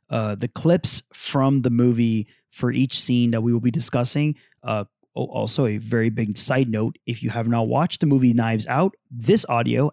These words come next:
and that YouTube video will contain massive spoilers. Highly recommend you go watch the movie first. So if you're listening to this audio and you want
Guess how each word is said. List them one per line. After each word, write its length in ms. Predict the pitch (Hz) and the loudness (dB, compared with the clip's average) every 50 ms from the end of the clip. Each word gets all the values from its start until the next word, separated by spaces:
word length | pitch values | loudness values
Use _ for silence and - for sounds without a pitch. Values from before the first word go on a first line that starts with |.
| - | -2
and 180 | 123 123 120 123 | -2 -2 0 0
that 180 | 120 113 113 117 | -2 -2 -2 -2
YouTube 260 | 113 120 117 - 123 | 0 -2 0 0 -2
video 260 | 110 113 113 120 123 | -2 0 0 0 2
will 220 | 123 117 117 117 135 | 2 0 0 -2 -4
contain 560 | - - 131 120 - - 113 110 110 110 104 - 107 | -4 -4 -4 -4 -2 -4 -4 -2 -2 -2 -4 -6 -8
massive 640 | 107 107 110 113 113 120 117 120 120 - 127 117 | -10 -8 -6 -6 -4 -4 -4 -4 -4 -2 -2 -2
spoilers. 560 | - - - 127 120 113 113 110 107 110 - - - - - - _ _ | -4 -2 -2 0 0 0 0 0 -2 -4 -6 -10 -14 -20 -20 -20 _ _
Highly 420 | _ - - - 160 160 156 147 | _ -10 -4 0 2 4 4 4
recommend 340 | 147 135 135 - 131 127 123 | 4 2 2 2 0 2 2
you 80 | 120 117 | 2 2
go 100 | - 117 | 0 0
watch 360 | 110 110 110 113 110 - - | 0 0 -2 -4 -4 -6 -6
the 100 | - 113 | -6 -4
movie 360 | 117 113 110 107 110 101 - - _ | -4 -2 -2 -2 -4 -6 -8 -8 _
first. 400 | - 131 110 104 92 - - - - - - - - - | -2 -2 0 0 -2 -4 -4 -6 -8 -12 -18 -20 -18 -8
So 140 | - - 160 | 0 2 2
if 100 | 147 123 | 4 4
you're 100 | 147 156 | 4 4
listening 280 | 165 180 - 226 208 175 | 4 4 4 4 4 4
to 60 | 175 | 4
this 80 | 170 | 4
audio 380 | 170 165 180 185 190 202 202 190 - | 4 4 4 4 6 6 4 4 2
and 260 | - 139 131 131 127 | 2 2 2 2 2
you 140 | 120 131 123 | 2 2 2
want 260 | 117 120 131 143 151 | 4 4 2 2 2